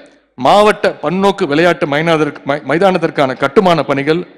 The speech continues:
இப்பொழுது துவங்கப்பட்டு நடைபெற்று வருகின்றன. சட்டமன்ற தொகுதிக்கு ஒரு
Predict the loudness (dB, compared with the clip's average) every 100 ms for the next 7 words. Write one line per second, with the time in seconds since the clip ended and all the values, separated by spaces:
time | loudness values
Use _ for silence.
0 | _ _ _ _ -14 -2 0 2 2 2
1 | 2 0 -2 -4 -6 -4 0 2 0 -2
2 | -2 -2 -2 -4 -4 -8 -14 _ _ _
3 | _ _ _ _ _ -4 2 4 6 4
4 | 4 4 4 2 2 4 2 -2 -4 2
5 | 4